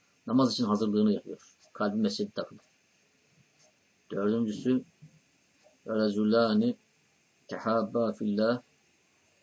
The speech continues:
Allah için birbirini seven iki kişi. Allah için birbirini seviyorlar. İctema aleyhi, o sevgi üzere toplandılar. Ve teferraka aleyhi, o sevgi üzerine ayrı-, ayrıldılar. Yani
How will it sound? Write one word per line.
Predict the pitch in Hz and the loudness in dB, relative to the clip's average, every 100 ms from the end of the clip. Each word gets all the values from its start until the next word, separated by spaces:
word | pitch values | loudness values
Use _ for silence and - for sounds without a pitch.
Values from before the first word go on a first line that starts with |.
| - | -6
Allah | 104 101 117 | -4 0 0
için | 107 104 98 | -2 -6 -4
birbirini | 117 101 104 | -4 -2 -2
seven | - 95 120 127 _ _ | -2 -2 -2 -4 _ _
iki | - 104 | -10 -8
kişi. | - - 131 _ _ _ _ _ - | -6 -8 -8 _ _ _ _ _ -10
Allah | 98 101 | -6 -4
için | 92 101 | -4 -6
birbirini | 92 92 | -8 -10
seviyorlar. | - 87 90 113 - _ _ _ _ - | -10 -10 -6 -6 -6 _ _ _ _ -10
İctema | 107 - 113 113 104 101 | -10 -4 -2 0 0 0
aleyhi, | 98 98 98 98 139 208 _ | -4 -4 -6 -4 -6 -6 _
o | 123 113 | -4 -2
sevgi | - 104 95 95 | -2 -4 -4 -8
üzere | 90 87 | -10 -12
toplandılar. | - - 107 104 117 120 _ _ _ _ _ - | -12 -6 -4 -2 -2 -4 _ _ _ _ _ -20
Ve | - | -10
teferraka | 104 104 98 95 - 98 | -8 -6 -6 -8 -6 -6
aleyhi, | 92 95 113 | -4 -8 -8
o | - 104 | -8 -10
sevgi | - 95 98 - - | -8 -8 -8 -12 -14
üzerine | 95 92 95 | -12 -10 -6
ayrı-, | 98 95 92 | -6 -6 -8
ayrıldılar. | 92 92 92 110 - _ _ _ _ | -8 -10 -12 -20 -20 _ _ _ _
Yani | 101 - 95 | -14 -12 -12